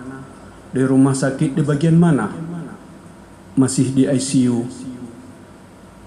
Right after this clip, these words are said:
Seketika kami berangkat ke sana. Ketika masuk ruang I C U itu, Bapak dan Ibu, ternyata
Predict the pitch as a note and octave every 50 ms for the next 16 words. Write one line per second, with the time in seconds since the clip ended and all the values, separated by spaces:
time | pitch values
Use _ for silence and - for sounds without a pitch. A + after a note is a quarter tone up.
0 | - - - - - - - - - - - - - G3 - - F#3 - D#4 D4
1 | - - F3+ E3+ D#3+ C#3+ C#3 D3+ D3 C3 C3 C3+ C3 B2+ B2 C#3+ C3 - - C#3
2 | - - - B2+ A#2 A#2 A2+ A2+ G#2 - - - - - A#2 A#2 - - - -
3 | - - - - - - - - - - - - - - - - - - - -
4 | - - - - - - - - - - - - - - - - - - - -
5 | - - - - - - - - - - - - - - - - - - - -
6 | - - - - - G3 F3 - A3+ A#3 A3+ - A#3+ G#3+ G#3+ G3+ F#3 - G#3+ -
7 | - F3 F3+ E3+ F3 F#3 - F3 E3 - - F#3 E3+ E3+ E3+ F3+ G3+ G3 - F3+
8 | F3 D3 C#3 C3+ E3 - - F3 D#3+ C#3+ C#3 C3+ C3 C3+ C3+ - C3+ B2 - B2
9 | B2+ C3 C#3 C#3+ - - - - - - - - - - - - - - - -
10 | - - - - - - - - - - - - - - - - - - - -
11 | - D#3+ D3 C#3 C#3 C#3 C#3+ C#3 C#3 - B2+ G#2+ F#2+